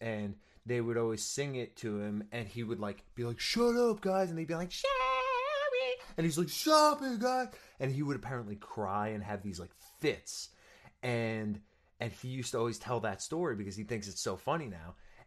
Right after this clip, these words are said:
And so then, and I, I'll never forget it, when, when I opened the t-, my, my leg of the tour in Syracuse,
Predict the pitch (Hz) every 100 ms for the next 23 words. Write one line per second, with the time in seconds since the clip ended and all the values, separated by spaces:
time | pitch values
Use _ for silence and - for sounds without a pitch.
0 | - 120 110 104 120 107 113 110 107 107
1 | - 110 104 101 110 110 107 95 104 104
2 | 95 104 101 101 - 107 104 98 101 -
3 | 113 120 123 117 110 104 104 107 98 104
4 | - - - 113 117 120 110 - 107 107
5 | 107 104 98 92 90 - 98 92 92 92
6 | - - 101 90 87 151 165 107 - 87
7 | 87 -